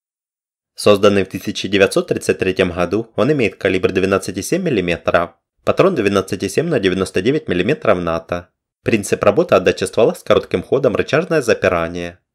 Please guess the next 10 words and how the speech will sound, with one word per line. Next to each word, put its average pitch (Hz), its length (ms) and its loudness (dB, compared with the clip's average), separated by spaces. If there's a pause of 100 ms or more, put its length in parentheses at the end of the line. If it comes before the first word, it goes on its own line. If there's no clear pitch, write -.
(140)
Вид 98 220 -4
боепитания: 104 600 2
рассыпная 95 420 0
патронная 95 460 2
лента 123 260 0
от - 100 -4
пятидесяти 151 520 -4
до 92 120 2
трехсот - 400 -2
патронов. 85 680 -4